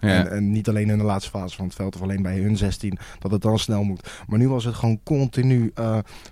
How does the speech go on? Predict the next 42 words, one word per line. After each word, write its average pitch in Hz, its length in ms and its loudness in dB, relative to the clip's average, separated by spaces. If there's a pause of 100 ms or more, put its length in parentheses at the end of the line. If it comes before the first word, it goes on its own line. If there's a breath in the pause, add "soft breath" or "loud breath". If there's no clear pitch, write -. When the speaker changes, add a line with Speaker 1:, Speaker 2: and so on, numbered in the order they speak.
Speaker 2:
kantelen, 113 600 0
vooruit, 110 540 0
achteruit, 107 560 -2 (100)
eh, - 100 -6
verleggen. 110 540 0 (560 loud breath)
En 110 120 0
dat 120 160 2
is, 120 100 -6
dat 127 160 -2
is 123 100 -8
Martens 127 280 -2
spel. 127 300 -2 (100)
Speaker 1:
Ja. 98 320 4
Speaker 2:
En 117 160 0
als 110 120 2
je 113 60 0
dan, 110 260 0 (100)
eh, 113 320 -4 (380)
ja, 101 280 0 (180)
ook, 120 240 0
ook 113 180 -2
vaak 113 180 -2
de - 80 -6
bal 120 220 6
geeft, 104 340 -2 (220 loud breath)
dan 117 100 2
moet 120 140 4
je 139 60 0
eigenlijk 120 280 0
alleen 127 160 4
maar 117 300 4 (220)
lovend 127 480 2 (100)
erover 107 480 -2
spreken 107 400 -2
en 95 60 0
niet 113 300 0
alleen, 98 520 0
weet 92 200 -2
je - 100 -4
wel. 104 200 0
Want 104 140 0
Speaker 1:
Ja. 92 180 0